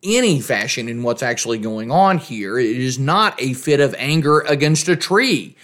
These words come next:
What needs to happen is the fig tree needs to be fitted in with what just occurred, the cleansing of the temple.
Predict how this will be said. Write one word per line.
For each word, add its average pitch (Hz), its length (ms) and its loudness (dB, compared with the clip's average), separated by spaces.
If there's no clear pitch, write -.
What 160 160 2
needs 196 260 2
to 170 100 2
happen 185 460 -2
is 143 160 -2
the 143 100 2
fig 208 400 -2
tree 156 640 0
needs 165 320 2
to 190 100 0
be 151 180 4
fitted 185 420 4
in 170 360 2
with 147 220 2
what 156 360 2
just 170 420 -2
occurred, 185 540 4
the 170 60 2
cleansing 170 540 2
of 120 200 -2
the 131 100 0
temple. 190 760 2